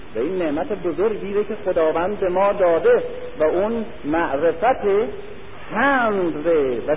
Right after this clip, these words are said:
شناخت سپاسگزاری از نعمت و سرچشمه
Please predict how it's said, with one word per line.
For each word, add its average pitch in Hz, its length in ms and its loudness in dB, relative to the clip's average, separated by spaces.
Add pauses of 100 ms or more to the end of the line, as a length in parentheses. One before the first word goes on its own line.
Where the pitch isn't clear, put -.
(140)
شناخت 190 500 2 (200)
سپاسگزاری 147 1000 2
از 143 100 2 (100)
نعمت 143 440 -2 (400)
و 135 160 -2
سرچشمه 135 720 -4